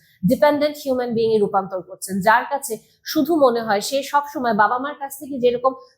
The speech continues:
প্রশংসা পেয়েছে, অ্যাপ্রিসিয়েশন পেয়েছে, অ্যাপ্রুভাল পেয়েছে, বাইরের মানুষদেরকেও তাকে এটাই দিতে হবে।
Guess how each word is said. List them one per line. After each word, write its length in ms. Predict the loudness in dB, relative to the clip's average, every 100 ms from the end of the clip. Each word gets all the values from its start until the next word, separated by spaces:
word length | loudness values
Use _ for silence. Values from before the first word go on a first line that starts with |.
| 2
প্রশংসা 420 | 4 2 -2 -2
পেয়েছে, 360 | 2 0 0 -8 -8 _
অ্যাপ্রিসিয়েশন 680 | 0 0 -4 -4 -4 -4 -2
পেয়েছে, 340 | 0 0 -2
অ্যাপ্রুভাল 540 | 0 0 2 -2 0 0
পেয়েছে, 320 | 0 -2 -6 -14 _ 0
বাইরের 320 | 2 4 4
মানুষদেরকেও 560 | 2 -4 -4 -6 -6 -2
তাকে 260 | 0 0
এটাই 360 | -2 2 2 2
দিতে 220 | 0 -4
হবে। 280 | -10 -10